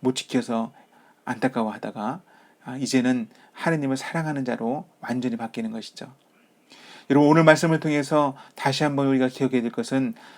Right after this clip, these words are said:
아, 하나님의 사랑을 기억하십시오. 예수님은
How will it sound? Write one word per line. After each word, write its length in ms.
아, 100
하나님의 540
사랑을 320
기억하십시오. 840
예수님은 720